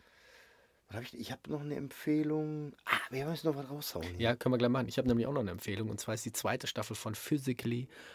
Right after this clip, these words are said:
Speaker 2: one hundred auf Netflix.
Speaker 1: Hab ich gestern angefangen.
Speaker 2: Gut, ne?
Speaker 1: Ey, hab ich jetzt gestern einmal reingeguckt. Ich fand's voll scheiße.
Speaker 2: Wirklich?
Speaker 1: Ich fand's voll scheiße.
Speaker 2: Bei welcher Fo-, Folge bist du denn?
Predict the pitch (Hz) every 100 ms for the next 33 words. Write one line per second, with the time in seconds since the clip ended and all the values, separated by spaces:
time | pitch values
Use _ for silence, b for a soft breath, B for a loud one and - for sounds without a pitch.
0 | B 110 123 110 131 120 98 92 - 104
1 | - 90 - - _ _ _ _ _ -
2 | 143 156 143 156 156 - 107 98 - -
3 | _ _ _ _ _ _ _ _ _ 180
4 | 147 131 147 160 170 175 175 160 160 151
5 | 160 160 151 160 165 120 - 110 - 127
6 | 143 139 143 143 - - _ - 117 185
7 | 311 - 156 156 220 - - 143 - -
8 | 175 180 - 143 135 127 135 147 120 131
9 | 127 110 131 117 110 - 98